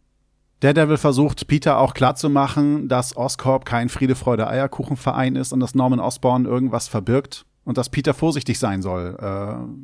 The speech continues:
weil Peter ja schon immer so ein bisschen erzählt, dass er hier, äh, versucht, einen Einbrecher zu schnappen und für das Recht da ist und Daredevil sich ja auch ein bisschen für das Recht einsetzt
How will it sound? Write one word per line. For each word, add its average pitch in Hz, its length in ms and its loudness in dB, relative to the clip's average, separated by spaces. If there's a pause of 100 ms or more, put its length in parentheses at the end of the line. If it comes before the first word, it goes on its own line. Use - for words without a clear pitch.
(1080)
weil 127 140 2
Peter 135 260 2
ja 131 140 4
schon 135 340 2
immer 131 320 0
so 123 120 -6
ein 120 60 2
bisschen 123 280 -4
erzählt, 120 420 -2
dass 120 160 -4
er 110 160 -4
hier, 107 520 -2
äh, 107 160 -4
versucht, 117 360 -4
einen - 80 -4
Einbrecher 139 460 0
zu 139 120 -6
schnappen 135 280 0
und 127 80 -2
für 131 100 -4
das 113 220 -4
Recht 117 240 -4
da 127 140 2
ist 123 320 -6
und 117 220 -4
Daredevil 104 380 -4
sich 95 160 -10
ja 98 120 -4
auch - 140 -8
ein 95 100 -6
bisschen 98 260 -6
für 107 120 -6
das 95 220 -8
Recht 98 220 -6
einsetzt 95 560 -8